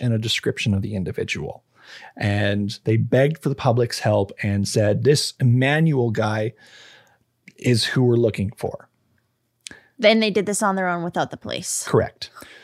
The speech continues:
Speaker 2: <sighs>
Speaker 1: However, the sketch wouldn't help. The man by the name of Manuel was no longer clean cut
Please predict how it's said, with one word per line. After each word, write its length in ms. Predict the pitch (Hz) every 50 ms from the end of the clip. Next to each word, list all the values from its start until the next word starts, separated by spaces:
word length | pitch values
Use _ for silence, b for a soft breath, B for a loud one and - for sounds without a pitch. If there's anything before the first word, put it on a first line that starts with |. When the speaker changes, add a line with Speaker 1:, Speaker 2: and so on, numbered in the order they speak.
| B B B B B B -
Speaker 2:
<sighs> 560 | 233 247 233 220 214 208 - _ _ _ _
Speaker 1:
However, 300 | - 156 170 202 202 208
the 80 | 190 175
sketch 400 | - - - 185 170 - - -
wouldn't 340 | 147 143 147 151 135 127 123
help. 540 | - - - - - 120 95 - - - - - - _ _ _ _ _ _ _ _ _ _ _ -
The 60 | 123
man 320 | 123 131 131 131 131 135
by 180 | 123 123 120 117
the 80 | 117
name 300 | 117 120 120 120 120 117
of 160 | 113 - 117 123
Manuel 580 | 117 135 156 175 185 175 143 123 120 120 117
was 180 | 117 117 110 -
no 180 | 123 120 120 120
longer 460 | 123 120 113 113 113 113 107 107 104
clean 380 | - - - - 117 104 98 95
cut 360 | - - 135 127 - -